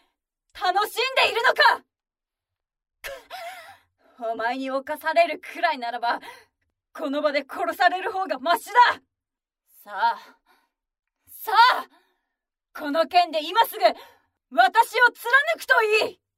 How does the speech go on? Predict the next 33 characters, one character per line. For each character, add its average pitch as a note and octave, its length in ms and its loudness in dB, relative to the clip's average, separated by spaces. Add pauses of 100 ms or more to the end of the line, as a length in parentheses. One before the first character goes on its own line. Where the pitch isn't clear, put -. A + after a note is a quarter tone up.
(600)
<laughs> - 1080 -20
ほ B3 220 -8
ら、 F4 80 6 (1160)
こ C4 200 -12
う C#4 40 -10
し - 180 -14
て、 D#4+ 320 -2 (840)
剣 G#4+ 380 -10
を - 100 -8
握 - 20 -14
る - 20 -16
ん A3+ 80 -14 (440)
だ！ C5+ 220 2 (2000)
<laughs> - 960 -16
貴 - 120 -20
様、 A#3 440 -14 (500)
オ D4+ 240 -10
ー D#4+ 40 -10
ク C#4 140 -18
の G#3 120 -14
く - 80 -20
せ C4+ 160 -18
に G#3+ 160 -20 (260)
剣 F#4+ 260 -20
に A#3+ 120 -18
怯 A3+ 320 -14
え F4+ 40 -16
る F#4+ 100 -18
と D#4 100 -18
い G#3+ 160 -20
う G#3+ 40 -20
の F3+ 100 -20
か。 - 320 -20